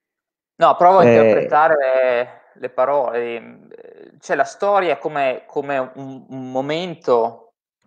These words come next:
Speaker 1: di tempo, ehm, con un senso è qualcosa di occidentale. Cioè,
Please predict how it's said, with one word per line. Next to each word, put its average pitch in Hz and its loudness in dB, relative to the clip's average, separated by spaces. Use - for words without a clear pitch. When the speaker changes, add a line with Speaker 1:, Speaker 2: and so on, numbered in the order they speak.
Speaker 1:
di - -8
tempo, 120 -4
ehm, 107 -2
con 147 0
un 139 -6
senso - -8
è 127 -2
qualcosa 120 0
di 113 -8
occidentale. 107 -8
Cioè, - 0